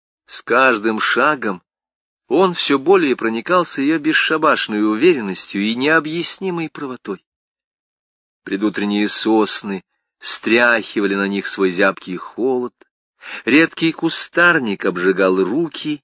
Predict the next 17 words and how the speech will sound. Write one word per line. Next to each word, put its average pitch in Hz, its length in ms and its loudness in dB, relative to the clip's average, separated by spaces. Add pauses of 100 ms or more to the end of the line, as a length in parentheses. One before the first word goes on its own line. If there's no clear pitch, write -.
и 135 160 -10
лица 123 580 -6 (280)
первыми 98 460 0
росами, 101 600 0 (680)
цеплялся 110 580 0
липкой 107 340 -2
паутиной 156 680 -4
за 135 340 4
волосы, 131 440 -2 (380)
но 90 140 -8
они 95 180 -2
упрямо 104 920 4
рвались 90 540 -2
вперед, 120 680 -2 (160)
не 104 220 -6
замечая 92 800 -6
ничего 101 840 -8